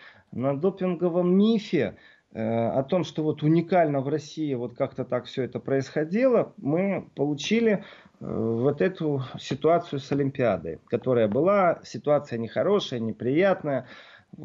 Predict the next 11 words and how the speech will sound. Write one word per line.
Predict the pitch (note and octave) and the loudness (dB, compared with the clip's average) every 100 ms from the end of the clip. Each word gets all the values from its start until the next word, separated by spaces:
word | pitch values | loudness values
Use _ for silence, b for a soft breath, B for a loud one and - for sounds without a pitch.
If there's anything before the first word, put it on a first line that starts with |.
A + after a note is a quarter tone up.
| B2+ B2 | -12 -6
Все | - G3 | 0 2
мы | E3 | 2
это | - | 0
уже | B2+ C3 | -4 -4
прошли, | C3+ D3 - A3 G#3+ | -2 -2 -2 0 0
забыли. | A#2 C#3 C#3 F#3+ A3+ G3 D#3 b b b _ _ _ _ - | 0 0 2 2 2 -2 -6 b b b _ _ _ _ -14
Чемпионат | F3 G#3 A3+ A3+ | -10 -2 -2 0
мира | A3 G#3 | 0 0
по | G#3 | -2
футболу. | F3+ F#3 D#3+ B2+ F2 B1 - _ | -6 -8 -6 -4 -4 -6 -12 _
Зеппельт. | C3 C#3 F#3+ C3+ F#2 | -4 0 0 0 -8